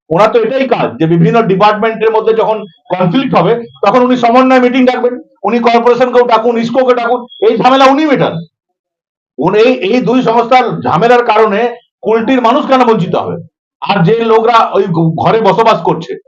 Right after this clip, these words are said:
শখে তো কেউ বসবাস করছে না, গরিব মানুষ, তো গরিব মানুষকে ঘর দিয়ে দেন, কে বারণ করেছে? প্রধানমন্ত্রী আবাস যোজনার যে ঘর সেটা দিয়ে দিচ্ছেন না কেন? মা-, মাননীয় মুখ্যমন্ত্রী বলেছেন যে ওই আবাস যোজনা ঘর লাগবে না, আমি বাংলার বাড়ি দেবো, তো বাংলার বাড়ি দিয়ে দেন না সবাইকে,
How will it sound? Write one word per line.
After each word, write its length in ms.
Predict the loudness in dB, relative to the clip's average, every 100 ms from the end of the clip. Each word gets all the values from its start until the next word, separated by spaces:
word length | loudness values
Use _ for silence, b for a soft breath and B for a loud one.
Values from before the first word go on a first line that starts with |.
| _ _ _ -2
শখে 240 | -2 0 0
তো 180 | 0 2
কেউ 140 | 2
বসবাস 320 | 4 2 2
করছে 240 | 2 0 0
না, 60 |
গরিব 300 | 0 0 0
মানুষ, 300 | -2 -4 -6 -16 _ _
তো 120 | -4
গরিব 240 | -2 0 2
মানুষকে 280 | 2 2 0
ঘর 220 | -2 0
দিয়ে 160 | 2
দেন, 200 | 2 -2
কে 380 | -4 -14 -6 0
বারণ 240 | 2 2 0
করেছে? 260 | -4 -6 -12 -12 _ _ _
প্রধানমন্ত্রী 540 | 0 2 2 0 0 2
আবাস 320 | 4 2 4
যোজনার 280 | 2 2 2
যে 80 | 2
ঘর 220 | 2 2
সেটা 220 | 0 -2
দিয়ে 140 | -2
দিচ্ছেন 260 | -2 -2 -2
না 80 | -2
কেন? 180 | -4 -8 -12 -16 _ _ _ _ _ -2
মা-, 120 | 0 2
মাননীয় 460 | 0 0 2 0
মুখ্যমন্ত্রী 520 | 0 0 2 2 2
বলেছেন 340 | 0 2 0 0
যে 60 |
ওই 160 | 0 0
আবাস 320 | 2 2 2
যোজনা 220 | 0 -2
ঘর 160 | 0 2
লাগবে 260 | 2 0 -2
না, 120 | -4 -6
আমি 160 | -4 0
বাংলার 500 | 2 4 4 4 4
বাড়ি 200 | 2 0
দেবো, 300 | -2 -4 -10 _ -4
তো 60 |
বাংলার 320 | 0 4 4
বাড়ি 160 | 4 2
দিয়ে 180 | 0 0
দেন 120 | 2
না 120 | 2
সবাইকে, 420 | 2 -2 -2 -8